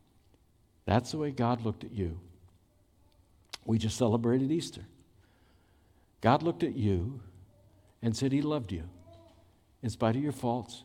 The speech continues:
in spite of your failures, he looked at you and said, "I'm ready to die for you." And now he invites you to step into the same role,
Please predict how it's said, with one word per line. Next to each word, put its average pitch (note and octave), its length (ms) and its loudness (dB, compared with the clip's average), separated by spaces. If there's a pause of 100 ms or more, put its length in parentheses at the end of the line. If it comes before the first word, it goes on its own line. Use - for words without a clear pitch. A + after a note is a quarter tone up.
(160)
in G#2+ 80 -10
spite A#2 300 2
of C#3 60 0
your C#3 100 0
failures, A2+ 680 0 (640)
he B2+ 140 4
looked D#3+ 260 2
at C3 100 -2
you A#2 380 0 (280)
and A#2 160 2
said, A#2 200 0
"I'm A#2 160 2
ready A2+ 240 2
to A2 100 -2
die F#2+ 280 0
for F2+ 160 -10
you." E2 180 -8 (2000)
And A2 120 2
now C3 200 2
he E3+ 120 4
invites C3 480 2
you C3+ 540 -2 (320)
to B2+ 100 2
step - 560 -2
into C3 200 0
the C3 140 -2
same C#3+ 600 0
role, D3+ 400 -8